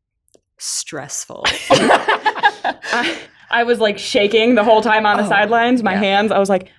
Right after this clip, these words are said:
Speaker 2: "I can't tweet anything. My hands won't stop moving." And I'm like, "Oh my gosh, I don't have graphics prepared for,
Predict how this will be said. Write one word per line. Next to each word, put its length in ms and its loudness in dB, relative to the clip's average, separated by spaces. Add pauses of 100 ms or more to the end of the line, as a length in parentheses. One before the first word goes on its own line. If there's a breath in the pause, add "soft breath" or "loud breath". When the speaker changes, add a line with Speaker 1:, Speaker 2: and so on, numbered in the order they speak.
(140 soft breath)
Speaker 2:
"I 100 -2
can't 260 -2
tweet 180 2
anything. 460 2
My 120 -2
hands 340 -2
won't 180 0
stop 220 -2
moving." 440 2
And 340 -2
I'm 100 -2
like, 200 -2 (280 soft breath)
"Oh 80 2
my 160 2
gosh, 260 -2
I 80 0
don't 160 0
have 140 -2
graphics 440 -2
prepared 440 0
for, 360 0